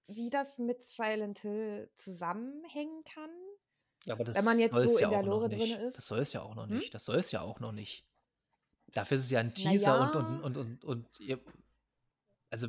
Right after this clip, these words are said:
Speaker 2: wenn,
Speaker 1: Weil
Speaker 2: wenn
Speaker 1: ich sag mal so, wenn man die Lore kennt, die ganze Geschichte um Silent Hill, da macht's keinen Sinn. Punkt. Da macht, da macht Japan keinen Sinn.
Speaker 2: Vielleicht macht's
Speaker 1: Ist einfach
Speaker 2: keinen
Speaker 1: so.
Speaker 2: Sinn, vielleicht macht's aber auch Sinn und die erklären das sehr gut. Vielleicht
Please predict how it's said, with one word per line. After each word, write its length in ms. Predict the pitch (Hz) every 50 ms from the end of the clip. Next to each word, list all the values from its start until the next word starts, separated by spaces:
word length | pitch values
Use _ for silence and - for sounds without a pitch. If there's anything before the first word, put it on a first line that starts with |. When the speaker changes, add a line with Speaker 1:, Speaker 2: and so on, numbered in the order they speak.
| 110
Speaker 2:
wenn, 120 | 123 127 -
Speaker 1:
Weil 0 |
Speaker 2:
wenn 140 | 254 - -
Speaker 1:
ich 100 | 254 -
sag 160 | 311 349 349
mal 100 | 381 359
so, 140 | 330 349 277
wenn 120 | 302 277
man 140 | 277 285 269
die 100 | 254 262
Lore 360 | 247 247 254 269 285 269 285
kennt, 380 | 277 269 269 269 269 262 269 247
die 80 | 240 208
ganze 260 | 214 214 220 220 240 208
Geschichte 360 | 214 214 233 233 226 - 240
um 60 | 214
Silent 340 | 208 - 220 208 202 196 -
Hill, 140 | 214 233 233
da 80 | 226
macht's 240 | 214 202 196 - -
keinen 160 | - 190 175
Sinn. 240 | 160 170 156 156 143 - _ _ _ _ _ _ _ _ _ _ -
Punkt. 320 | 202 202 175 160 _ _ _ _ _ _ - - - -
Da 120 | 196 214
macht, 220 | 214 233 254 262 - -
da 60 | 247
macht 220 | 226 233 240 - -
Japan 320 | 202 196 226 - 220 214
keinen 220 | 208 202 196 190
Sinn. 240 | 170 165 170 170 170 -
Speaker 2:
Vielleicht 580 | - - 127 117 113 135 208 233 233 - -
macht's 240 | 139 123 120 117 -
Speaker 1:
Ist 120 | 220 -
einfach 140 | - 180 175
Speaker 2:
keinen 140 | - 127 117
Speaker 1:
so. 120 | 117 117
Speaker 2:
Sinn, 260 | 107 - 147 123 127 131
vielleicht 380 | - - 123 117 123 127 -
macht's 240 | 139 135 131 - -
aber 140 | 147 135 127
auch 80 | 117
Sinn 140 | 110 123 139
und 100 | 139 117
die 40 | 139
erklären 460 | 131 120 - - - 127 135 156 165
das 200 | 139 117 113 - -
sehr 160 | 120 117 113
gut. 320 | - 113 113 117 135 - - - - - - - -
Vielleicht 360 | - - 135 131 151 156 -